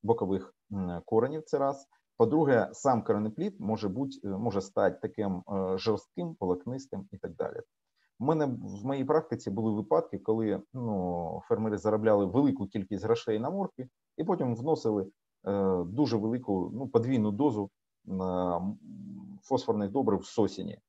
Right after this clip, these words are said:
Е, наступного року була просто жахлива морква. Ну, с-, це пов'язано з на-, з надлишком фосфору. До того ж, надлишкові дози фосфору можуть блокувати поглинання інших речовин, таких як азот і так далі, і так далі.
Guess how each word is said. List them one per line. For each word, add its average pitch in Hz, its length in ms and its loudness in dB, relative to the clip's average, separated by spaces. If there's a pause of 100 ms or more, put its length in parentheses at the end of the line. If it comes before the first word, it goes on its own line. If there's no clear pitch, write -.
(300)
Е, 95 180 0
наступного 135 540 2
року 165 240 0
була 110 200 2
просто 151 480 2
жахлива 101 440 0
морква. 95 520 -2 (120)
Ну, 127 260 -8
с-, - 420 -18
це - 120 0
пов'язано 101 500 2
з 90 80 -14
на-, 101 220 -2
з 95 120 -12
надлишком 95 560 -6
фосфору. - 380 -10
До 117 120 -2
того 123 220 4
ж, - 160 -4
надлишкові 135 640 2 (380)
дози 120 240 0
фосфору 160 440 0
можуть 123 280 -2
блокувати 110 520 0
поглинання 95 680 -2
інших 101 340 -8
речовин, 160 400 -2
таких - 340 -10
як - 160 -6
азот 110 340 -2
і - 40 -14
так 87 140 -10
далі, 78 200 -6
і - 80 -16
так - 120 -12
далі. - 200 -12